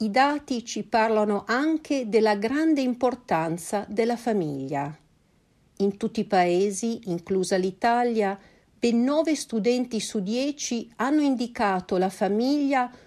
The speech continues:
come la fonte di informazione principale sulle questioni finanziarie. In particolare sono le ragazze a preferire l'acquisizione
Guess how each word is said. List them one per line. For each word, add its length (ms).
come 260
la 140
fonte 500
di 100
informazione 920
principale 1200
sulle 400
questioni 680
finanziarie. 1120
In 180
particolare 920
sono 360
le 140
ragazze 880
a 140
preferire 720
l'acquisizione 1200